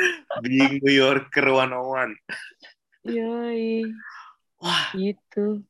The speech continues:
Speaker 1: Itu, itu sama sih kalau di Indonesia bedanya, kalau di Jakarta bedanya nggak jalan, tapi muka marahnya tuh ada.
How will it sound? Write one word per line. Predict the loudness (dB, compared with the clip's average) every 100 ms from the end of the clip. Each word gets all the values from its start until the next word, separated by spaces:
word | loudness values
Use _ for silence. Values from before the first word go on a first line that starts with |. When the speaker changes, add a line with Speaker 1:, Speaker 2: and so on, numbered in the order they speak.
| _ -12
Speaker 1:
Itu, | -4 -2
itu | 0 0 -2
sama | -4 -2 -2
sih | 0 0
kalau | 0 0
di | 0 0
Indonesia | 2 0 0 -2 -4 -2 -2 0
bedanya, | 0 2 0 0 -6 -6
kalau | -4 -2
di | 0 0
Jakarta | 2 2 0 -2 -4
bedanya | 0 0 0 -2 -2 -4 -4 _ _ _ _ _
nggak | 0 4 4
jalan, | 4 2 2 -2 -4 -6
tapi | -6 -2 0
muka | 0 0 0 0
marahnya | 2 2 2 0 0
tuh | 0
ada. | 2 4 2